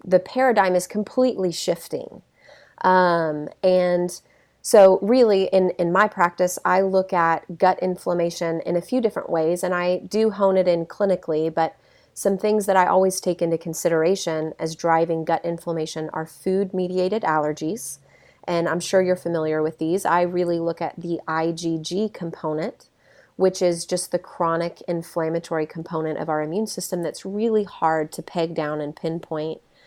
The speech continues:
um, where it's coming from, because it cannot show up for thirty minutes or five to seven days. And the half-life of I G G, meaning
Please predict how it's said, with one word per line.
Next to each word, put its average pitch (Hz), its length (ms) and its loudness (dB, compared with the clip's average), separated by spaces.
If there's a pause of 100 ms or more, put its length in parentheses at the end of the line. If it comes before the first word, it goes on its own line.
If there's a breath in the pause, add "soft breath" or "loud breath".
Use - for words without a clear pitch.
(360 soft breath)
um, 160 380 -2
where 180 240 4
it's - 120 -2
coming 269 320 0
from, 175 280 0
because 170 560 -2 (280 soft breath)
it - 140 -4
cannot 190 320 0
show 185 160 4
up 170 160 2
for 160 460 2 (100)
thirty 185 260 6
minutes 220 320 2
or 180 100 4
five 165 280 4
to 165 80 -2
seven 151 320 -2
days. 147 460 -2 (720)
And 190 140 2
the 196 40 -6
half-life 180 600 0
of 170 100 -2
I 170 160 2
G 170 180 -4
G, 170 220 -4
meaning 165 320 -4